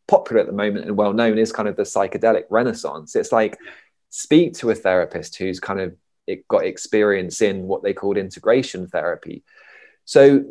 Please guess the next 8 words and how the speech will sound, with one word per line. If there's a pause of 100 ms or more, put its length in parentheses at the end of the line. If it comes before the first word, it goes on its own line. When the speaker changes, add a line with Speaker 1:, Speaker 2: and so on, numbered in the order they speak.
Speaker 1:
use
what
comes
up
as
a
way
to